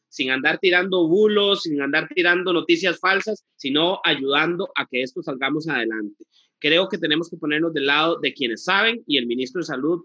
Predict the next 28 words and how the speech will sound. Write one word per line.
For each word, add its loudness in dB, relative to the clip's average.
este, -4
ha 0
demostrado -2
que -10
es -10
una 0
persona -8
que -12
sabe -4
lo -6
que -14
está -14
haciendo, 2
que 0
me 0
imagino 0
que -8
se -10
equivocará -6
también, 0
pero -6
eso -6
llegará -2
a -4
su -8
momento -6
para -6
analizarlo. -10